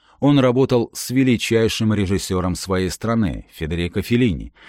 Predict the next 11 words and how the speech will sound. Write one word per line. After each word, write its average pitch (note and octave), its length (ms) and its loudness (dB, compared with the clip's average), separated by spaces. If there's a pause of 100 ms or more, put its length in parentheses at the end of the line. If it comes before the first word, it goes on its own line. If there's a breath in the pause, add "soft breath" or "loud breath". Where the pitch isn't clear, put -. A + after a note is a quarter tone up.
(120)
и C#3+ 140 4
предложил D#3 600 4
руку D3 320 4
к - 140 -6
импорту C#3+ 540 2
множества B2+ 800 2
важных G#2 600 0
кинематографических F#2+ 1120 -2
произведений. E2+ 760 -4 (560 loud breath)
А D2 120 -4
еще G#2+ 560 -2